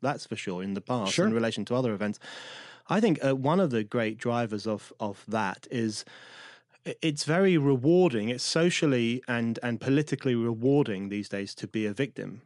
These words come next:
Speaker 1: It's, it's, it's ha-, it, there's a great deal of social capital attached
Speaker 2: Absolutely.
Speaker 1: to being a victim of hatred and discrimination and abuse and everything else. And it's almost like victim status is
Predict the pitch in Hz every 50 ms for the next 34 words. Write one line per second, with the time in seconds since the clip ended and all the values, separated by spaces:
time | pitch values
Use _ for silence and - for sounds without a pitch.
0 | _ _ _ _ - 120 113 - - - - 123 120 110 - - - - - 131
1 | 117 - - - - - 131 135 135 101 139 131 127 - 139 135 135 123 120 120
2 | - 143 147 151 147 131 131 131 123 117 - - - - 131 131 127 - - 120
3 | 104 - - - - 143 131 - 131 120 - - 95 92 98 - 113 - - -
4 | - 113 - - - - - - 143 135 - - 139 143 151 - - 127 127 123
5 | 120 120 113 120 - 117 104 104 123 120 - - - 113 104 107 - _ - 110
6 | 104 101 - - - - - - - - - _ _ - - 139 131 113 - -
7 | 127 117 113 107 107 95 98 92 101 - - - 110 110 110 113 113 113 110 -
8 | 110 101 101 101 104 98 - 117 113 110 - 107 107 101 - 104 107 107 104 104
9 | 101 - 113 117 117 - 160 180 196 180 147 - 135 131 - - 113 147 143 -
10 | - 120 117 - - 123 117 107 113 101 - 110 98 -